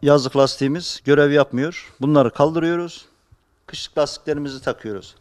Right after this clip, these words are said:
Ulaştırma ve Denizcilik Bakanlığı'nın almış olduğu bir karar var. Bir Aralık'tan sonra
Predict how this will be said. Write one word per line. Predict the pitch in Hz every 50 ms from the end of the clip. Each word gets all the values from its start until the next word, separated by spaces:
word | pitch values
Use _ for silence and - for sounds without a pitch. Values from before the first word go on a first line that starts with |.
| _ - - -
Ulaştırma | - 156 139 139 139 135 - - 135 143 143 139
ve | 139 135 120
Denizcilik | 135 131 139 131 127 131 127 131 -
Bakanlığı'nın | 131 123 - - 131 127 123 120 123 123 120 - -
almış | - 131 131 131 127 - -
olduğu | 123 117 113 120 110
bir | 117
karar | - - 123 123 127
var. | 123 120 135 - - - _ - - - - - - _ _ _ -
Bir | 135 139
Aralık'tan | 139 127 131 127 123 117 - - - 120 113
sonra | - - 123 123 131 147 165